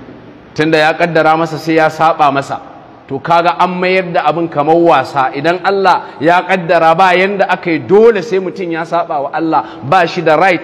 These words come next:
ba shi da ra'ayi. To kaga kuma Allah ya ce, "Kakka saba min," to abin ai ya zama wasa.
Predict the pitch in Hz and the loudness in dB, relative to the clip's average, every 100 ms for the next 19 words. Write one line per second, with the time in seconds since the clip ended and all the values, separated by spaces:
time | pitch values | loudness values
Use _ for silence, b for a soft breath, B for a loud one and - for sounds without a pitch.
0 | 156 180 175 175 160 165 160 151 151 - | -2 -2 -2 -2 -2 -2 -2 -4 -8 -12
1 | - - - - - - - - - 123 | -20 -20 -20 -20 -20 -20 -20 -20 -12 -6
2 | 117 165 170 165 170 170 180 175 147 143 | 0 2 2 0 -2 0 0 0 -2 -4
3 | 160 160 156 147 147 147 135 131 127 131 | -6 -6 -8 -6 -2 0 0 0 -4 -2
4 | 127 156 160 151 156 147 147 151 131 113 | 0 0 0 2 2 0 0 2 2 0
5 | 92 | -10